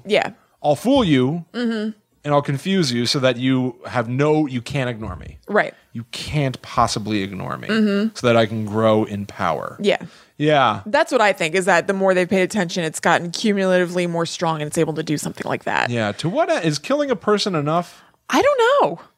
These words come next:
Speaker 2: You know?
Speaker 1: I know. I don't know. Maybe.
Speaker 2: It's interesting.
Speaker 1: Yeah.
Speaker 2: 'Cause, like, th-, that, I guess that's, like, it, it feels like a demon then has, like, sort of limitless power.
Speaker 1: Mm-hmm.
Speaker 2: Like, is it, like, global domination?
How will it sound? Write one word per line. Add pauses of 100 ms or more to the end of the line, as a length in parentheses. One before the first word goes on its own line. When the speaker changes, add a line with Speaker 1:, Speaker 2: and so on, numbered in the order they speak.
(120)
Speaker 2:
You
know?
Speaker 1:
I
know.
I
don't
know.
Maybe. (280)
Speaker 2:
It's
interesting.
Speaker 1:
Yeah.
Speaker 2:
'Cause,
like, (220)
th-,
that,
I
guess
that's,
like,
it,
it
feels
like (360)
a
demon
then
has,
like,
sort
of
limitless
power.
Speaker 1:
Mm-hmm. (120)
Speaker 2:
Like,
is
it,
like,
global
domination?